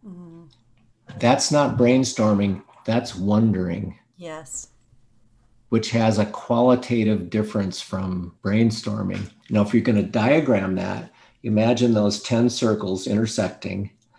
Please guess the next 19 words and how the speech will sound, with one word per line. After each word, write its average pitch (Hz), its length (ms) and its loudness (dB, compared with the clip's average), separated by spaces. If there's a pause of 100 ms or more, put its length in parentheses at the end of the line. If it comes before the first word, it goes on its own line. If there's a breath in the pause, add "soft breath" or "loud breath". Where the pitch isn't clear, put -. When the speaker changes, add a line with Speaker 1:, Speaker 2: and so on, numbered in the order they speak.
(340 soft breath)
Speaker 2:
but 113 140 0
now 131 240 6
the 143 180 2
arrows 120 460 6
are 98 200 -2 (120)
starting 117 640 2
inside 117 540 0
the 113 100 -2
circle 113 500 -4
and 98 200 -2
they're 95 100 -4
pointing 117 500 0
out 110 460 -2
into 113 300 -2
the 98 140 -4
sea 107 420 -2
of 90 120 -6
infinite 101 520 -4
possibility. 101 1000 -8